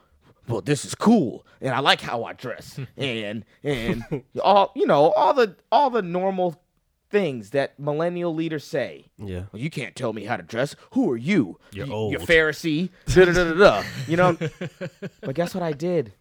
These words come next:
Speaker 3: Every disqual-, you coulda said every disqualifying statement to,
Speaker 2: Yep.
Speaker 3: to take it away.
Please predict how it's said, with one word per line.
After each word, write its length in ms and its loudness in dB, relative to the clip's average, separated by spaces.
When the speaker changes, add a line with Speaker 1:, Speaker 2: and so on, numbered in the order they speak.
Speaker 3:
Every 240 -4
disqual-, 440 -6
you 80 -4
coulda 200 -6
said 200 -6
every 200 -6
disqualifying 800 -8
statement 460 -14
to, 80 -10
Speaker 2:
Yep. 160 -10
Speaker 3:
to 80 -16
take 220 -10
it 80 -8
away. 280 -4